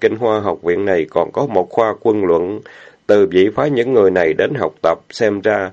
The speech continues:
đã có một chút coi trọng bọn họ. "Ê, đừng có đánh nữa, đừng đánh nữa." Lâm Vãn Vinh nhảy ra khỏi vòng chiến, chắp tay cười hì hì nói,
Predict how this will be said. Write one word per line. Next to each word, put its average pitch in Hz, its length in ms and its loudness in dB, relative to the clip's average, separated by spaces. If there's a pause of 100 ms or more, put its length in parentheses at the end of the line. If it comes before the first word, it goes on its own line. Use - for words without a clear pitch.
(100)
đã 80 220 -2
có 123 240 -2
một 92 320 -4
chút - 220 0
coi 98 200 2
trọng 82 280 -4
bọn 82 240 -2
họ. 87 400 -2 (1200)
"Ê, 98 220 2
đừng 98 180 2
có 127 120 4
đánh 151 180 2
nữa, 98 200 4
đừng 95 160 0
đánh - 180 0
nữa." 135 380 2 (640)
Lâm 110 240 0
Vãn 107 200 0
Vinh 117 220 2
nhảy 92 220 0
ra 117 160 2
khỏi 92 240 0
vòng 98 300 0
chiến, 117 420 0
chắp 113 220 -2
tay 110 240 0
cười 90 220 2
hì 87 240 -2
hì 82 220 -2
nói, 101 400 -2